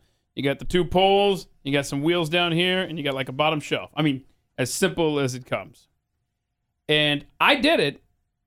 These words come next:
and it wasn't amazingly. It had some challenging moments, but I was able to successfully create this thing. And people are listening going, "What? That's like, what did it take you, five minutes? You know, whatever."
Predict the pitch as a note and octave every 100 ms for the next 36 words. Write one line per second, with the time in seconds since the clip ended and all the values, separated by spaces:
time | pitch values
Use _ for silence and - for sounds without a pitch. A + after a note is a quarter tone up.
0 | _ E3+ E3+ E3+ E3 - _ _ _ _
1 | _ _ - F#3+ F3+ B3+ G4 G#4 D4 -
2 | _ _ - F3 E3 F3 F#3 C#3 A2 G2
3 | F2+ _ - G#3 B3+ D#4+ F4 A#3 - B3+
4 | G#3+ A#3+ G3 F#3 F#3+ D3+ A2+ G#3 - -
5 | _ _ _ _ _ _ _ - B2+ D3+
6 | D3+ F3+ F#3 E3 D#3 E3+ F3 F3+ - -
7 | D#3 C#3 D3 B2+ D3+ C#3+ - C3 D3 -
8 | E3 F3 - C#3 C3+ G2+ G#2 C3+ E3+ F3
9 | E3 D#3+ D#3 D3 C#3 C3 C#3+ D#3+ D#3 D3
10 | D#3 D3 D#3 C#3+ C3 C3 A2 - C#3+ C#3+
11 | D#3 F3+ F3 F3+ F3+ F3+ F#3 F#3+